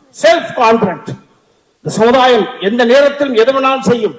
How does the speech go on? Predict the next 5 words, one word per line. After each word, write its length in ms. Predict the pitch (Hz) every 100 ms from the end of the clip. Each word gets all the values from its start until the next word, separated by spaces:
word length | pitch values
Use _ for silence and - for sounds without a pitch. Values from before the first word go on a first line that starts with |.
| - _ _ _
அதிலிருந்து 500 | - 214 254 330 339
தன்னுடைய 500 | 254 240 226 208 233
இம்-, 220 | 269 240 _ -
என்ன 160 | 202
சொல்றது, 380 | 226 208 175 143